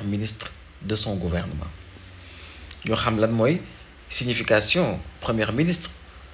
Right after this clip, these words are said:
mu nekk le chef du gouvernement, mu nekk ki nga xam ne si, euh, mën nañ wax sax c'est, euh, il, il, il,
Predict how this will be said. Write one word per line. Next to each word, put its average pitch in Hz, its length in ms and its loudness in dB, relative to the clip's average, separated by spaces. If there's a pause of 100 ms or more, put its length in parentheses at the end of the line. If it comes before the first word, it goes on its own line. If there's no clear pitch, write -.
(500)
mu 113 180 4
nekk 123 300 4 (800)
le 117 200 6
chef 131 280 6
du 110 140 0
gouvernement, 90 500 0 (1000)
mu 101 100 2
nekk 104 240 2
ki 110 80 -6
nga 101 100 2
xam 101 180 0
ne 98 60 0
si, 101 380 0
euh, 87 420 2 (520)
mën 104 100 4
nañ 113 160 4
wax 110 160 2
sax - 160 0
c'est, 104 880 0 (480)
euh, 101 300 0 (120)
il, 120 200 -6
il, 123 100 -4 (100)
il, 131 160 0